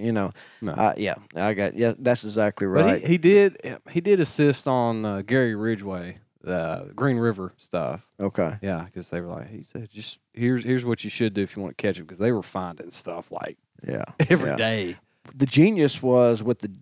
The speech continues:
Speaker 1: Ted Bundy tapes is, you know, they were so frustrated 'cause they couldn't get him to talk.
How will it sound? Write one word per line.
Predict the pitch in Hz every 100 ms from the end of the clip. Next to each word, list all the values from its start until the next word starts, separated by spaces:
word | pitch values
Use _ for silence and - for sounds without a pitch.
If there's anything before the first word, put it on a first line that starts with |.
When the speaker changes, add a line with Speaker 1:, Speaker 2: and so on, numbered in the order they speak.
| _
Speaker 1:
Ted | 123 123
Bundy | 117 110 98
tapes | 127 123 117 -
is, | 92 107 101 107
you |
know, | 107
they | 113
were | 107
so | 131
frustrated | 107 - 139 135 - 107 95 90 87 - - -
'cause | 110
they | 104
couldn't | 147 117
get | 107
him | 90
to | 76
talk. | 110 - 50 -